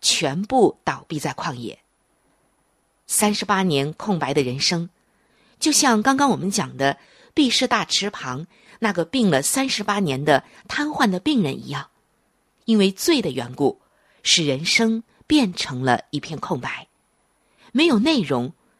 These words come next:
没有意义，毫无作为。亲爱的听众朋友，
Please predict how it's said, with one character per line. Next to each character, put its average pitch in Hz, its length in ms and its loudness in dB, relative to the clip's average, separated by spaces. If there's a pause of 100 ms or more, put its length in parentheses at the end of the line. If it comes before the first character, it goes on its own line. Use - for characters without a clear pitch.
(200)
没 240 140 6
有 208 120 2
意 196 360 -2
义， 123 160 -4 (440)
毫 165 280 -2
无 170 120 0
作 135 280 -2
为。 - 80 -10 (1300)
亲 - 180 0
爱 190 60 2
的 160 100 -4
听 170 140 0
众 165 140 2
朋 - 180 -8
友， 131 240 -10